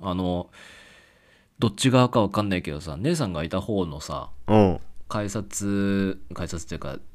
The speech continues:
Speaker 1: 出口行って右側の方にさ、でっけえビルあるじゃん。
Speaker 2: はいはいはい。ああ、はいはい。あるね。
Speaker 1: あれはまあ、もともとあるじゃん。
Speaker 2: うん。
Speaker 1: その反対側の左側の方にもなんかできるっていうのなかったっけ？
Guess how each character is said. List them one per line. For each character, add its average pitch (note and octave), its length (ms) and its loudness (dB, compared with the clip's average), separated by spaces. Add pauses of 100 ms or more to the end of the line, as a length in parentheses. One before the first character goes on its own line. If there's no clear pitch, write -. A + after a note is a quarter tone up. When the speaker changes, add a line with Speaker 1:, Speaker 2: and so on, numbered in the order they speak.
Speaker 1:
出 F#2 180 -2
口 F2+ 280 -4
行 D#2 80 -8
っ - 40 -14
て F2 80 -8
右 A2 280 0
側 E3 180 4
の D#3+ 80 0
方 C#3+ 160 2
に F2+ 80 0
さ、 D#2 160 -4
で F#2 120 -2
っ G#2 120 -6
け D3+ 140 2
え A2+ 40 2
ビ F#2+ 140 -2
ル D2+ 180 -6
あ C#2 60 -6
る C#2 80 -10
じ - 100 -12
ゃ - 60 -12
ん。 - 40 -16 (1300)
Speaker 2:
は A2 140 8
い G2 60 10
は F2 160 2
い - 40 0
は G#2 60 -6
い。 - 120 -8 (180)
あ G2 40 2
あ、 G2 280 10
は F#2+ 180 4
い F2+ 60 0
は F2+ 160 -2
い。 - 40 -8 (220)
あ - 120 0
る D3 60 -4
ね。 C3+ 60 0
Speaker 1:
あ C#3+ 60 2
れ F3+ 100 2
は F3 100 -2
ま E3 240 0
あ、 - 40 -4
も G2 180 -4
と G2 80 -4
も F#2+ 100 0
と E2+ 120 -2
あ D#2+ 60 -2
る C#2+ 100 -8
じ D2 100 -6
ゃ D2 100 -6
ん。 C2 40 -8
Speaker 2:
う G2 80 8 (160)
ん。 - 60 -4 (400)
Speaker 1:
そ - 140 -6
の E3+ 120 -2
反 D#3+ 280 0
対 E3 120 0
側 D3+ 100 2
の A2+ 60 -2
左 F3 320 0
側 F#3+ 160 0
の G3 100 -2
方 F3+ 180 0
に G2 80 -2
も D#2+ 120 -4
な F#2 80 -2
ん - 40 -6
か - 80 2
で E2 120 2
き G2 100 2
る - 60 12
っ - 20 12
て - 220 12
い - 20 12
う - 40 12
の - 60 12
な - 60 12
か - 80 8
っ - 100 -10
た - 60 -12
っ - 100 -16
け？ - 200 -16